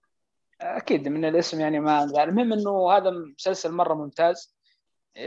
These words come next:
في حوارات، عرفت المسلسلات أو نوعية المسلسلات اللي تكون حوارات طويلة، حوارات عميقة زي كذا في المسلسل. برضو مسلسل فيه إثارة، فيه شيء غريب. يعني هذه المعجزات اللي جالسة تحصل للناس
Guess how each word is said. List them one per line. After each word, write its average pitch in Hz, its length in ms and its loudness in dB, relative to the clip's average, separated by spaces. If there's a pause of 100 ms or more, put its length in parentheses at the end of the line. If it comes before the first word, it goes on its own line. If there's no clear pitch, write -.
(100)
في 180 180 0
حوارات، 160 460 6
عرفت 165 220 -2
المسلسلات 151 1080 2
أو 143 80 0
نوعية 147 400 2 (1080)
المسلسلات 151 520 0
اللي 143 100 -6
تكون 139 420 -6 (460)
حوارات 151 500 4
طويلة، 143 340 0
حوارات 147 400 4
عميقة 139 440 -4 (440)
زي 143 120 -2
كذا 143 220 0
في 143 60 -6
المسلسل. 156 440 2
برضو 185 260 6
مسلسل 180 360 2
فيه 170 200 6
إثارة، 143 340 4
فيه 180 140 -6
شيء 160 320 2 (140)
غريب. 151 300 -2 (100)
يعني 143 140 -6
هذه 165 140 4
المعجزات 156 520 -2
اللي 143 120 -14
جالسة 151 280 -4
تحصل 147 360 -6
للناس 147 500 -2